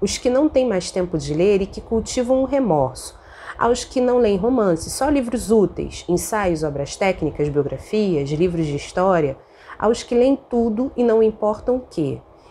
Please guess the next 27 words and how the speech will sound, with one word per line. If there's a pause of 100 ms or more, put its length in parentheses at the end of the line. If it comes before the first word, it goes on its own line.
(120)
E
que
devoram
e
têm
olhos
que
brilham. (440)
Aos
que
só
leem
os
clássicos,
meu
senhor,
porque
não
há
melhor
crítica
do
que
a
peneira
do
tempo.